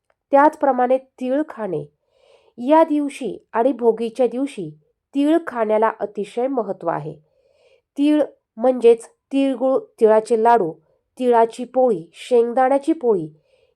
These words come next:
या गोष्टी तुम्ही या दिवशी खायच्या आहेत. हवन. या दिवशी तिळाचा वापर करून हवन करणे. हवन कसा करावा? एक छोटी मातीची पंती घ्या, यात दोन कापराच्या वड्या टाका,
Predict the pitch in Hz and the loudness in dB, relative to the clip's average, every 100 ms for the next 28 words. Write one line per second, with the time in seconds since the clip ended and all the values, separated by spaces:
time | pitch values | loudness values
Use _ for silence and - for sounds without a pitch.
0 | - 240 311 311 247 - 240 226 226 220 | -2 2 4 4 -2 -4 -10 -6 0 0
1 | 214 202 - 269 247 175 175 175 165 156 | 0 -8 -12 -8 -6 -6 -4 -6 -8 -16
2 | _ _ _ _ _ _ _ _ _ _ | _ _ _ _ _ _ _ _ _ _
3 | _ _ _ _ _ _ - 277 240 185 | _ _ _ _ _ _ 0 4 6 4
4 | 165 - _ _ _ _ 247 277 311 320 | 2 -12 _ _ _ _ 0 6 6 6
5 | 311 294 330 330 247 226 220 220 285 254 | 4 2 0 0 4 4 4 2 2 2
6 | 190 214 208 214 226 156 151 _ _ - | 0 0 -2 0 -2 -2 -8 _ _ -4
7 | 202 202 247 233 170 151 151 _ _ _ | 0 0 0 -4 -6 -8 -12 _ _ _
8 | - 269 294 294 240 254 240 233 214 202 | -4 0 0 0 -6 -6 -4 -2 -2 -4
9 | 196 - _ _ - 302 311 - 269 285 | -6 -12 _ _ -2 -2 -2 -6 -6 -6
10 | 262 196 226 220 233 220 202 269 240 160 | -6 -8 -10 -14 -8 -8 -6 -8 -8 -10
11 | 151 _ _ _ 226 240 240 - - 196 | -12 _ _ _ 0 0 0 -4 -12 0
12 | 233 302 311 220 208 208 208 233 180 170 | 2 2 -2 -4 -4 -6 -4 -6 -4 -2
13 | 240 240 196 208 | -2 -4 -6 -8